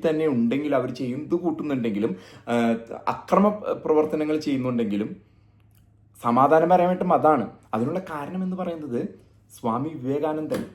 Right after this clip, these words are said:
അദ്ദേഹത്തിൻ്റെ ഗുരു, ഏം, പരമാ-, പരമഹംസ, ഈ പരമഹംസ യോഗാനന്ദി ഉണ്ട്, പരമഹംസൻ, ഏ, ഇത് പരമഹംസ എന്ന് പറയുന്ന ഇത്, ശ്രീ പരമഹംസ എന്ന് പറയുന്ന, ആ,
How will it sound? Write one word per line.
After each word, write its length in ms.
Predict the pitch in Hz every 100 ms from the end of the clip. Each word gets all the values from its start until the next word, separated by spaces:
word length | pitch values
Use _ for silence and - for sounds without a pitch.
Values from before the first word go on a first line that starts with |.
| _ _
അദ്ദേഹത്തിൻ്റെ 500 | 101 185 123 131 151
ഗുരു, 240 | 165 165 139 104 - _ -
ഏം, 340 | 110 107 107 107 107 _ _ _ - - -
പരമാ-, 560 | 123 127 139 147 151 151 - - 135 -
പരമഹംസ, 520 | 127 151 156 143 - 110 - - -
ഈ 120 | - 113 110 104 98 - _ _ _ _ _ _
പരമഹംസ 540 | 131 131 151 147 143 - 151 156 -
യോഗാനന്ദി 640 | 131 127 131 139 143 139
ഉണ്ട്, 180 | 143 135
പരമഹംസൻ, 960 | 135 123 127 127 135 120 - 139 139 135 120
ഏ, 80 | 120 120 120 117 117 - _ _ _ _ - - -
ഇത് 400 | 139 143 120 -
പരമഹംസ 480 | 135 139 151 151 165 160
എന്ന് 160 | 151 151
പറയുന്ന 420 | 160 147 151 214 - -
ഇത്, 360 | 160 135 -
ശ്രീ 220 | - 156 156
പരമഹംസ 480 | 156 147 147 151 160
എന്ന് 180 | 156 151
പറയുന്ന, 300 | 143 135 160 - - _ _ _ _ _ -
ആ, 120 | 131